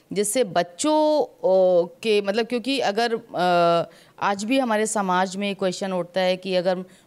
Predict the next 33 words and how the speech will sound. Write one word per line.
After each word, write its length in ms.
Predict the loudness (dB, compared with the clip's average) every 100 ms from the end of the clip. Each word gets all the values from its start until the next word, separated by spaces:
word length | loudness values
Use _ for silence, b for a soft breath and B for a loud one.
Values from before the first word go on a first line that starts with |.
| -6
माता 320 | -2 -2 0 -2
और 100 | -2
पिता 300 | -4 -2 -2
मैरिड 500 | 0 0 0 -4 -4
कपल 320 | -4 -2 -4
नहीं 380 | -2 -4 -4 -4
हैं 280 | -4 -6 B B -6
तो 120 | -2
उनसे 320 | -2 -2 0
उत्पन्न 360 | 0 0 -4 -4
जो 80 | -6
संतान 500 | -6 -4 -4 -2 -2
होती 240 | -6 -4
है 60 | -4
उसको 280 | -4 -4 -2
अच्छी 300 | -2 -4 -4
नज़रों 320 | -4 -4 -6
से 120 | -4
नहीं 260 | -2 -2 -2
देखा 300 | -4 -6 -6
जाता 280 | -4 -2
है, 60 | -2
नाजायज़ 500 | 0 -2 -2 -2 -4
टाइप 280 | -6 -6 -6
के 220 | -6 -6 -6 B B B
अ, 40 | -2 2 2 0
वर्ड 320 | -2 -4 -2
उसके 240 | -6 -6 -4
लिए 120 | -2
यूज़ 320 | -4 -6 -8
किए 240 | -6 -4 -2
जाते 320 | -2 -4 -8
हैं। 280 | -6 -8